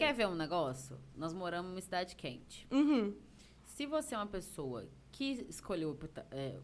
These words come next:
Speaker 1: escolheu optar, é ótimo. Escolheu por depilar suas axilas, e você depila na cera, você sabe que tem um intervalo
Speaker 2: <laughs>
Speaker 1: de tempo que o pelo tem que crescer um pouco,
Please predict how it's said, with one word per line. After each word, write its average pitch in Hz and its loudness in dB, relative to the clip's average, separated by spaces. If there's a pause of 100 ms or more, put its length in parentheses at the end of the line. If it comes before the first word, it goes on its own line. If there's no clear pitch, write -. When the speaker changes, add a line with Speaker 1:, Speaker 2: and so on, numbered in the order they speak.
(220)
Speaker 1:
escolheu 165 -4
optar, 202 -2
é 143 0
ótimo. - -10 (200)
Escolheu 233 2
por 254 2
depilar 175 0
suas 139 -8
axilas, 139 -6 (680)
e 302 4
você 285 2
depila 151 -2
na 185 0
cera, 143 -4
você 143 -6
sabe - -2
que 180 -8
tem 170 -10
um 214 -4
intervalo 156 2
Speaker 2:
<laughs> - -16
Speaker 1:
de 139 -8
tempo 160 -6 (120)
que 202 -4
o 196 0
pelo 190 -4
tem 190 -4
que 190 -8
crescer 196 -6
um 277 -4
pouco, 208 -6